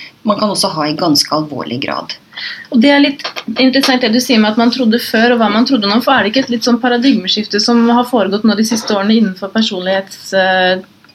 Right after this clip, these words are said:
Speaker 2: eh, forskninga og tankegangen?
Speaker 1: Mhm.
Speaker 2: Fra at man tenkte mer i sånne strenge diagnosekategorier med separate personlighetsforstyrrelser, og til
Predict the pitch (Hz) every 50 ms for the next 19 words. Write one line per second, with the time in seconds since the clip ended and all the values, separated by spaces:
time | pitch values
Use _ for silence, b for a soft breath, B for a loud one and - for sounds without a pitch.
0 | _ _ - 226 208 196 190 190 190 190 196 196 196 196 - 202 196 - - -
1 | 208 196 196 196 196 196 214 214 - 240 226 214 214 - - 190 185 190 185 190
2 | 202 254 339 349 - - B B B B 208 190 170 160 151 147 147 208 262 262
3 | 226 214 196 202 202 - 220 220 233 233 233 247 220 196 202 - - 196 208 208
4 | 208 214 214 214 - - _ _ - - 202 202 202 196 214 214 220 226 214 190
5 | 185 190 202 208 214 - - - 214 214 208 185 180 180 180 185 185 - 190 208
6 | 208 208 214 202 190 - - 190 190 - - - 190 196 196 196 208 - - 208
7 | - - 208 202 175 185 - - 185 208 208 - 202 180 180 180 185 185 - -
8 | 202 - 202 196 190 - - 220 226 226 226 - - 208 190 190 202